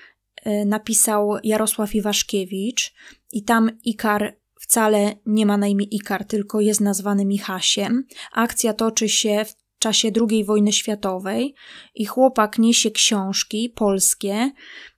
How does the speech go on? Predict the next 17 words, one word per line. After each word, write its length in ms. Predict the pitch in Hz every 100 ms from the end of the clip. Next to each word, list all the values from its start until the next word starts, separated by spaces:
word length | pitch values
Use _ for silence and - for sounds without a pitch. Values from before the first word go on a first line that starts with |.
| _ _
czyta, 380 | - 277 269 190
jest 200 | 208 196
zaczytany 800 | 220 220 214 226 196 190 220 285 - _ 320 _ _
i 320 | 226 226 220 -
przez 260 | - 233
przypadek 680 | - - 220 220 190 214 233
wchodzi 500 | - - 262 214 214
na 120 | 208
ulicę 600 | 196 208 196 196 - 220 247 - - -
prosto 480 | 233 247 - 269
pod 540 | 262 220 214 226 - - -
koła 320 | 226 214 214
karetki 520 | 214 226 208 208 214
Gestapo. 760 | 196 208 - 185 180 202 233 269 - - _ -
Ta, 280 | 233 233 226 _ _ _ _ -
mm, 260 | 220 214
ten, 160 | 208